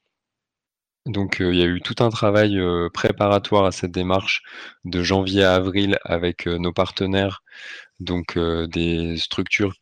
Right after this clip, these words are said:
qui nous ont aidés à mener les entretiens, à les préparer.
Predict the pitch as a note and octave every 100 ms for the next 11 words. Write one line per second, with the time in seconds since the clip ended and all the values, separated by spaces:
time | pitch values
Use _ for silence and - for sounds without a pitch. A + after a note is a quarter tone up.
0 | _ _ _ _ - F2+ F2 F2 F2 F2
1 | F#2+ F#2 E2+ E2+ F2+ F#2 F#2+ F#2 F2+ F2
2 | - F#2+ - G2 G2 F#2 E2+ - F#2+ F#2+
3 | F#2 G2 G2+